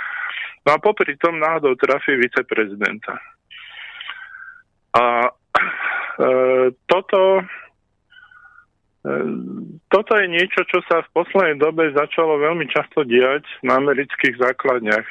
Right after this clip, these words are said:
Nejaký vojak sa poblázni a náhodou začne strieľať po svojich, e, spolubojovníkoch. No a,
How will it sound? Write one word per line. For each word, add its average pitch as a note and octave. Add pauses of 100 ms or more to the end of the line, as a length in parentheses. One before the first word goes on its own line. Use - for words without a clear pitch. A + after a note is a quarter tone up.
Nejaký D3+
vojak C#3+ (160)
sa A2+ (120)
poblázni D#3
a C3
náhodou C#3+
začne C3
strieľať C3 (160)
po B2+
svojich, C3 (160)
e, A#2
spolubojovníkoch. A#2 (1300)
No C#3
a, D3